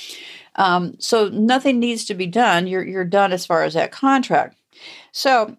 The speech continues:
if there's any offspring, if any,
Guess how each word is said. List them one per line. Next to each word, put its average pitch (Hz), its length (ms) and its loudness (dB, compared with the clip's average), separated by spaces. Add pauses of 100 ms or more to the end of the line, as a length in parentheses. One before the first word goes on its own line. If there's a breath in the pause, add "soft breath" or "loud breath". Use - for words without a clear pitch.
(1120)
if 247 160 0
there's 262 180 0
any 339 220 0
offspring, 202 800 -2 (320 soft breath)
if 226 100 2
any, 226 420 -4